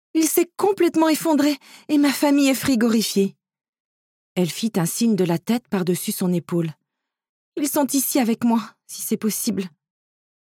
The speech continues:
Je dois juste demander à mon père », dit Pocahontas. Se retournant, elle se dirigea vers l'endroit où son père était assis. Son visage était grave, comme s'il savait déjà la question qu'elle allait lui poser.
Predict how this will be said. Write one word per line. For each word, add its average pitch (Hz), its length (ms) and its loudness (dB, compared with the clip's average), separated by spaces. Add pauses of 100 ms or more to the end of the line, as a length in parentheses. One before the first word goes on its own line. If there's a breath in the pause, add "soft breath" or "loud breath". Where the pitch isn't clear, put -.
(760)
Je 208 160 0
dois 233 180 0
juste 240 240 -2
demander 226 320 2
à 208 60 2
mon 208 160 2
père », 185 420 -2 (500)
dit 160 140 -10
Pocahontas. 151 840 -4 (600)
Se - 200 -4
retournant, 180 560 0 (500)
elle 233 160 2
se - 140 -2
dirigea 269 540 2
vers 196 200 2
l'endroit 190 460 2
où 208 80 0
son 185 240 -2
père 226 220 -2
était 180 280 -2
assis. 165 360 -4 (580)
Son - 180 -2
visage 202 380 0
était 185 220 0
grave, 160 360 -2 (460)
comme 262 200 2
s'il 262 200 -2
savait 247 340 -2
déjà 208 280 2
la 190 100 2
question 220 460 -2
qu'elle 170 240 -2
allait 170 200 2
lui 170 180 -2
poser. 151 400 -4